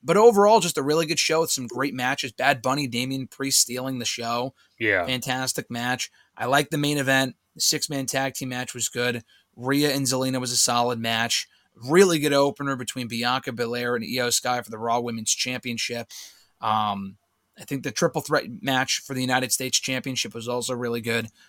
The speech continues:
Speaker 1: There might have been one other match. Um, those were the main ones. Uh, but yeah, overall, just a really fun show,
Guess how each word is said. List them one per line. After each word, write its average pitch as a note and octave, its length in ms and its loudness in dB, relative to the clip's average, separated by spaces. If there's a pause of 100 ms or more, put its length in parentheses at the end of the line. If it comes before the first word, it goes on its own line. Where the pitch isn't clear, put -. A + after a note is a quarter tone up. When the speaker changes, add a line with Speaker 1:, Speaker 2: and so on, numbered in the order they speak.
(100)
Speaker 1:
There A2 100 -12
might A#2+ 180 4
have B2 40 -2
been B2 140 -2
one A2+ 160 0
other A2+ 160 -2
match. G#2+ 440 -2 (340)
Um, G2+ 320 -4
those B2 200 0
were A#2+ 80 -6
the A2 80 -4
main A2 300 -2
ones. A2 320 -4 (380)
Uh, - 260 -14
but D3 140 2
yeah, F#3+ 100 10
overall, F3+ 460 12
just C#3+ 180 0
a C3+ 80 0
really D#3 260 2
fun D#3 300 0
show, D3+ 480 0